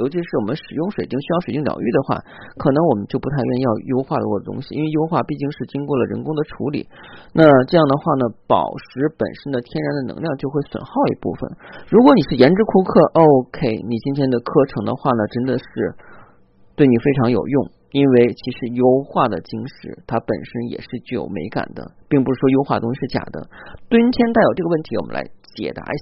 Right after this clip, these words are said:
下啊。宝石的优化处理概念跟主要内容啊，这是我们今天要分享的。宝石的优化处理是为了提高天然宝石或玉石的使用价值跟经济价值，通过一定的工艺跟手段改善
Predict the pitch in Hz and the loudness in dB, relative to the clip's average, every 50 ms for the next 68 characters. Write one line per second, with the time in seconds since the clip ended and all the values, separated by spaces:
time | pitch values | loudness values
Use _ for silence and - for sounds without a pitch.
0 | - 165 - _ - - - - - - 80 - - _ _ - - - - - | -4 -4 -4 _ -12 -20 -18 -12 -8 -8 -8 -8 -12 _ _ -20 -20 -20 -20 -20
1 | - - - - 185 190 202 - - 226 220 233 254 247 247 202 190 - - - | -10 0 4 6 6 6 6 2 0 -2 0 2 2 4 4 2 2 0 -4 -6
2 | 147 180 185 - - _ _ - - 170 156 143 139 117 - 143 160 175 - - | -6 -6 -6 -8 -10 _ _ -2 0 2 2 2 0 -2 -2 -4 -4 -4 -4 -4
3 | 90 98 131 190 220 190 156 127 107 - - _ - 117 104 76 - 120 135 - | -4 -2 0 0 0 0 0 -2 -2 -4 -6 _ -8 -8 -8 -8 -8 -10 -4 -4
4 | 135 98 98 - 120 127 127 127 120 107 113 - - 123 131 139 - 131 87 85 | -4 -4 -2 -6 -6 -4 -4 -2 -2 -4 -4 -2 0 0 0 2 0 0 0 2
5 | 101 101 - - _ _ - - - - - - - - - - 156 160 175 180 | 0 -2 -2 -4 _ _ -20 -20 -20 -20 -20 -20 -8 0 6 8 8 8 8 6
6 | 185 - - 170 170 190 175 151 - - _ _ - 160 175 180 190 196 208 165 | 0 -6 -6 0 4 6 6 6 4 0 _ _ -2 2 2 2 2 2 2 2
7 | 160 - - 135 147 139 117 139 - 175 170 170 156 147 143 - - - 147 156 | 0 0 -4 -4 -2 -2 -4 -4 -4 -4 0 0 0 0 -2 -4 -10 -6 -4 -2
8 | 165 165 160 - - - 214 202 190 175 175 185 185 - 127 - - 76 87 - | -2 -2 -2 -4 -6 -6 -4 -2 -2 -2 -2 -2 0 0 0 0 -2 -4 -12 -14
9 | - - - - 117 123 - _ _ - 147 151 170 180 165 156 - - - 127 | -16 -16 -12 -8 -8 -8 -8 _ _ -2 -2 -2 0 -2 -4 -4 -6 -6 -4 -4
10 | 123 - - 98 101 120 147 - 190 170 151 - 113 113 143 151 160 196 202 196 | -4 -4 -6 -6 -6 -6 -2 0 0 0 0 0 -2 -2 -2 -2 -2 -4 -4 -4
11 | 165 - 170 139 127 - - 113 - - - - - - - - - 240 247 262 | -2 0 0 0 0 0 -2 -4 -4 -4 -10 -20 -20 -20 -12 -6 -2 0 0 2
12 | 240 247 190 151 170 202 196 170 147 - - 196 208 220 214 165 - - 180 202 | 4 6 6 6 4 2 0 -2 -2 0 -2 -2 -2 -2 -2 -2 -2 -2 -2 -2
13 | 208 - 139 - - - 165 143 - 58 _ _ _ - 131 95 - - - - | 0 -2 -2 -2 0 2 0 0 0 -4 _ _ _ -4 -2 -2 -2 -4 -4 -2
14 | 165 131 | -2 -2